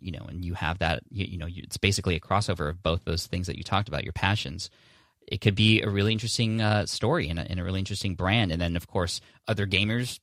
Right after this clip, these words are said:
they talk to other gamers. "Oh my gosh, like, how did you lose twenty pounds? Like, you play games all day." "Oh, it's this guy Brandon. You should check out his website," whatever the website would be called, uh, "or check out his YouTube channel." So I don't know if that's, uh, these are,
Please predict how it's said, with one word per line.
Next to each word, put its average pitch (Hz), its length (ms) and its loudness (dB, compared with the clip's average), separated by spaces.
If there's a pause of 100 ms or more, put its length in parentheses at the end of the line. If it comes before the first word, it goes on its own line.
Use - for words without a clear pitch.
(120)
they 101 100 -2
talk - 240 -4
to - 120 -4
other 104 160 -2
gamers. 120 500 -4
"Oh - 380 -12
my 101 60 0
gosh, 127 360 2
like, - 120 -6
how 135 120 2
did 131 140 2
you 131 80 2
lose 139 260 0
twenty 135 220 0
pounds? 123 480 4
Like, 95 180 2
you 107 200 -4
play 135 200 4
games 135 280 4
all 107 100 6
day." 95 160 4
"Oh, 135 140 2
it's 104 100 -4
this - 140 -6
guy 120 120 0
Brandon. 113 380 -2
You 92 60 -4
should - 140 -8
check 110 180 -2
out 110 60 2
his 101 120 0
website," 101 480 0
whatever 87 240 -2
the 82 80 -6
website 82 340 -2
would - 140 -6
be 73 80 -6
called, - 380 -4 (420)
uh, 82 240 0
"or 90 140 -2
check - 200 -8
out 98 60 -4
his 92 120 -4
YouTube 92 300 -4
channel." 80 400 -4
So 80 380 -2 (420)
I - 60 0
don't 117 60 6
know 131 80 8
if 120 80 4
that's, - 380 4
uh, 92 460 2 (840)
these 147 220 2
are, 143 80 0